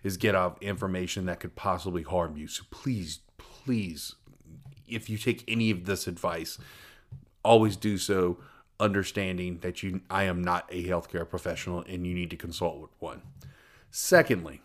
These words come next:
here's a moment of transparency. I am six foot tall and about three hundred pounds, and not the good three hundred pounds. I, I, I, I have a,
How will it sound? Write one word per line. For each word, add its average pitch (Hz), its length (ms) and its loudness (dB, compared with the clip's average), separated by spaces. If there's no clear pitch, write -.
here's 135 200 6
a 120 60 4
moment 90 300 2
of 87 60 -2
transparency. 92 720 -2
I 175 100 4
am 127 140 4
six - 260 -2
foot - 260 0
tall 92 480 4
and 110 80 0
about 101 300 4
three 110 200 2
hundred 90 280 2
pounds, - 460 -8
and 110 220 6
not 135 240 8
the 120 80 2
good 107 320 6
three 92 160 0
hundred 80 260 -6
pounds. - 360 -10
I, 127 160 6
I, 117 420 6
I, 113 60 4
I 123 200 4
have 117 200 6
a, 95 400 4